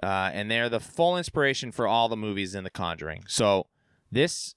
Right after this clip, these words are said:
story of the Perron family in Harrisville, um, Rhode Island,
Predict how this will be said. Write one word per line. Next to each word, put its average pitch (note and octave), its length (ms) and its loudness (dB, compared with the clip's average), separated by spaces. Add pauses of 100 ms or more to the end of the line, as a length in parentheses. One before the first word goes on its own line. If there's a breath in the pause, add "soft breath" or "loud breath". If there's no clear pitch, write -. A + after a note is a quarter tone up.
(100)
story E3 500 0
of C#3 140 -2
the A#2+ 100 -2
Perron B2+ 420 -2
family C3 580 -2
in G2 260 -4
Harrisville, G#2+ 720 0 (120)
um, F2 500 -4
Rhode G2 180 0
Island, G#2 380 -2